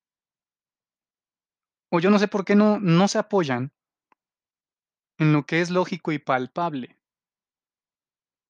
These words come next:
al inicio del juego, cuando se tiene una idea de programar un juego.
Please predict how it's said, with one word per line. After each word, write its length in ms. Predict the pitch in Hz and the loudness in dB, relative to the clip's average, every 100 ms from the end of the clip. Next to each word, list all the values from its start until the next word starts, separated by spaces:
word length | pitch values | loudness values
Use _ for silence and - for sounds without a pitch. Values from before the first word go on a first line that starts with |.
| _ _ _ _ _ _ _ _ _ _ _ - | _ _ _ _ _ _ _ _ _ _ _ -4
al 160 | 147 | 0
inicio 380 | 143 147 139 147 | 4 2 0 -4
del 100 | 127 | -6
juego, 340 | 117 143 127 117 | -6 -4 -4 -4
cuando 220 | 127 127 | -4 -4
se 120 | 131 | -4
tiene 180 | 151 143 | -2 -2
una 160 | 135 | -2
idea 240 | 123 131 127 | -2 -4 -4
de 80 | 120 | -6
programar 400 | 131 120 120 117 | -10 -8 -6 -8
un 120 | 113 | -10
juego. 340 | 120 113 113 | -14 -16 -18